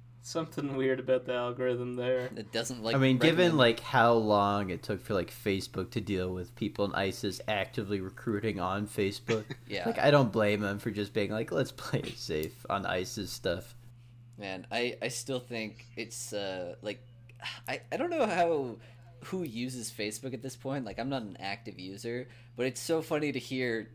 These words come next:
Speaker 2: Facebook's, like, monolithic presence on everything else, where everybody's just, like, hearing about all of the different court cases and stuff against him, where they just say, "You own ninety percent of the data on everybody in the world." You,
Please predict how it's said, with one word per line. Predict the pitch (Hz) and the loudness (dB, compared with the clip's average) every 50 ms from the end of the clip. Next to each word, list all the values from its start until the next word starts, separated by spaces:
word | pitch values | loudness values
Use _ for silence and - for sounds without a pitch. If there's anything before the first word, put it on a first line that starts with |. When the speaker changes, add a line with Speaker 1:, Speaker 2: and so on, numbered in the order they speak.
| - - | -12 -6
Speaker 2:
Facebook's, | - 113 113 120 - - - 120 110 - - - | -4 -4 -4 -4 -6 -6 -6 -6 -6 -6 -6 -8
like, | 107 - - - | -8 -10 -10 -12
monolithic | 107 101 101 101 104 107 110 113 110 101 101 104 104 - 104 - - | -12 -10 -8 -6 -4 -4 -4 -4 -6 -6 -8 -8 -10 -10 -14 -14 -10
presence | - 110 101 95 - 85 82 80 - - | -8 -8 -8 -8 -8 -12 -12 -12 -10 -8
on | 101 107 - | -8 -8 -8
everything | - 104 107 104 104 104 98 - - 98 92 90 | -6 -6 -6 -6 -6 -10 -10 -10 -10 -10 -10 -10
else, | 90 87 85 82 - - - - | -12 -12 -12 -12 -14 -14 -14 -10
where | 98 98 98 - | -8 -8 -6 -6
everybody's | 110 107 107 107 104 104 104 95 98 98 95 | -6 -6 -6 -6 -6 -6 -8 -8 -8 -10 -10
just, | - - 104 92 - - - - - - - - - | -10 -8 -8 -8 -10 -12 -14 -16 -20 -20 -20 -12 -8
like, | 101 95 92 - - - - | -6 -6 -6 -8 -12 -20 -18
hearing | - - 120 120 120 120 117 113 110 | -14 -8 -6 -4 -4 -4 -4 -6 -6
about | 107 107 110 107 - - - | -4 -2 -2 -2 -2 -4 -6
all | 90 95 101 101 104 104 | -4 -2 -2 0 -2 -2
of | 104 101 - | -4 -6 -8
the | 104 104 | -10 -10
different | - - 98 - - - 101 98 95 92 - - - - - - - - - - - - - 107 - | -8 -8 -8 -8 -8 -8 -10 -8 -8 -10 -12 -16 -16 -12 -8 -8 -8 -8 -10 -20 -20 -16 -14 -14 -14
court | - - 120 110 98 - | -10 -6 -6 -6 -6 -6
cases | - 120 110 107 104 - 113 | -4 -4 -4 -4 -4 -6 -8
and | 117 110 107 107 | -8 -8 -8 -8
stuff | - - 117 107 113 | -6 -4 -4 -4 -4
against | 104 - 101 104 107 110 - - | -4 -6 -6 -6 -6 -8 -8 -6
him, | 123 123 123 120 120 120 120 | -6 -4 -6 -6 -8 -10 -10
where | 110 101 | -8 -8
they | 95 98 95 | -6 -6 -8
just | 92 101 - - | -8 -10 -12 -10
say, | - 95 | -10 -10
"You | 92 92 98 127 190 214 | -10 -8 -6 -4 -4 -2
own | - 156 160 156 139 123 113 95 90 - - - - - - | 0 0 0 0 0 -2 -4 -6 -10 -14 -16 -20 -20 -18 -12
ninety | 104 104 113 120 143 156 165 156 139 - | -6 -4 -2 0 0 0 0 -2 -4 -4
percent | - - - - 147 123 | -4 -4 -4 -2 -2 -2
of | 127 113 | -2 -2
the | 104 113 | -4 -6
data | 101 92 107 104 107 113 107 98 92 90 - | -6 -4 -4 -2 -2 -2 -2 -4 -4 -6 -6
on | 98 104 104 - - | -6 -6 -6 -6 -8
everybody | 101 127 117 104 120 120 117 110 117 117 110 113 113 | -8 -8 -8 -6 -4 -4 -2 0 -2 0 0 0 -2
in | 107 107 | -2 -2
the | 110 98 | -4 -6
world." | 92 104 104 104 101 95 92 92 95 90 - - - - - - - | -4 -2 -2 -2 -2 -2 -4 -6 -8 -10 -14 -18 -20 -20 -20 -14 -8
You, | 110 123 131 123 110 | -4 -4 -4 -4 -4